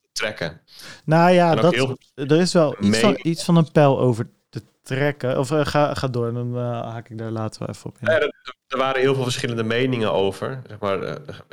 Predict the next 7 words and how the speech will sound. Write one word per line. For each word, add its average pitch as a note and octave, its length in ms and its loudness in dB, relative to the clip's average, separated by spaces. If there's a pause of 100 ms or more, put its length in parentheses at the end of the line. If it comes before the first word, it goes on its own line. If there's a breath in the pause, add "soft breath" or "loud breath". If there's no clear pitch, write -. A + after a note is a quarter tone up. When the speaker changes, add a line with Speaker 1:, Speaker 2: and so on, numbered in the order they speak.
(380)
Speaker 1:
van, - 240 -6
van G#2+ 180 -2
heel A2+ 240 -2
contrair, G#2+ 800 -4 (500 loud breath)
eh, G2 220 -4
tot, G#2+ 520 -6
tot, - 460 -6